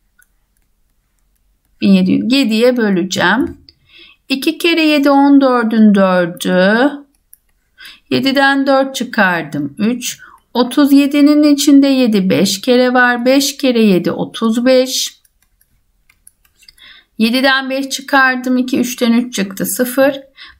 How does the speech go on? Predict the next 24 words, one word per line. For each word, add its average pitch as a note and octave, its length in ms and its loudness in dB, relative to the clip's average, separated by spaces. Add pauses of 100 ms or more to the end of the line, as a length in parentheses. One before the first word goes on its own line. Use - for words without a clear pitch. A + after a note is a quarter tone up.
(120)
Bunu D4 200 4
getirdim, G#3 580 0
buraya A#3 280 2
yazdım. B3+ 560 2
Yirmi C4+ 280 6
sekizin C#4 460 2
içinde B3+ 340 2
yedi F3+ 300 2
dört G#3+ 320 -2
kere B3+ 220 2
var. B3 300 0
Dört B3+ 320 0
kere G#3 160 0
yedi, E3+ 260 0
yirmi B3 300 4
sekiz. B3+ 680 -2 (460)
Evet, A3+ 380 -4
bakın. D4 520 -2 (1300)
İki C4 280 -2
yüz D4 220 2
elli B3+ 320 -2
dördü A#3 440 0
buldum. C#4+ 500 4
Diğer A3+ 460 0